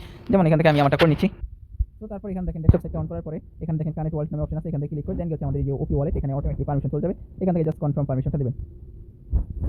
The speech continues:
তো ওয়ালেটটা কানেক্ট করা হয়ে গেলে এরকম একটা আপনাদের ইয়া চলে আসবে। তো এখান থেকে just টুইটে ক্লিক করে then হচ্ছে আপনার Twitter-এ একটা পোস্ট করে দেবেন সরাসরি। ওকে, আর এটা মাঝে করা লাগবে কারণ কো-, এটার বিনিময়ে আর কি আমাদের কয়েনটা আর্নিং হবে, যে আমাদের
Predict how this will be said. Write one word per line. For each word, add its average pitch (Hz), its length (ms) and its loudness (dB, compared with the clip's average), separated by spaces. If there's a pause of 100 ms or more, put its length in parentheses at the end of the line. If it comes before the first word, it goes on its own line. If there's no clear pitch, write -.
(800)
তো 202 80 2
ওয়ালেটটা 214 260 2
কানেক্ট 196 180 2
করা 202 100 6
হয়ে 190 80 2
গেলে 180 120 2
এরকম 180 160 0
একটা 175 160 0
আপনাদের 160 260 0
ইয়া 143 160 2
চলে 156 120 2
আসবে। 170 160 0
তো 196 100 0
এখান 180 120 0
থেকে 180 140 0
just 180 140 -4
টুইটে 180 200 -2
ক্লিক 165 180 0
করে 190 100 0 (260)
then 202 120 2
হচ্ছে 180 160 0
আপনার 165 180 -2
Twitter-এ 214 240 0
একটা 180 140 0
পোস্ট 185 140 -4
করে 160 120 2
দেবেন 175 180 0
সরাসরি। 151 300 -2
ওকে, 185 100 -4 (420)
আর 185 100 0
এটা 208 120 4
মাঝে 185 180 2
করা 180 140 4
লাগবে 160 180 2
কারণ 160 160 0
কো-, 165 220 0
এটার 170 140 -2 (100)
বিনিময়ে 160 240 4
আর 139 60 0
কি 160 80 -2
আমাদের 139 160 -2
কয়েনটা 143 200 0
আর্নিং 147 160 0
হবে, 160 100 2
যে 151 80 2
আমাদের 143 140 -2